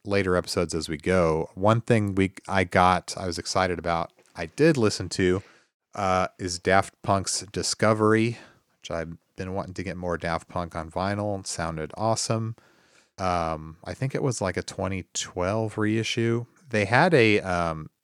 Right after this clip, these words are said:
some pressing of Homework, their first one, which there's been a kind of a hubbub about. Daft Punk came back to announce that they were reissuing their first al-,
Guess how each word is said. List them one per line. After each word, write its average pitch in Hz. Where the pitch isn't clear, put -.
some 170
pressing 139
of 92
Homework, 104
their 85
first 107
one, 80
which 92
there's 107
been 127
a 95
kind 101
of 87
a 80
hubbub 92
about. 82
Daft 104
Punk 101
came 95
back 90
to -
announce 87
that 82
they 85
were 80
reissuing 85
their 78
first -
al-, 85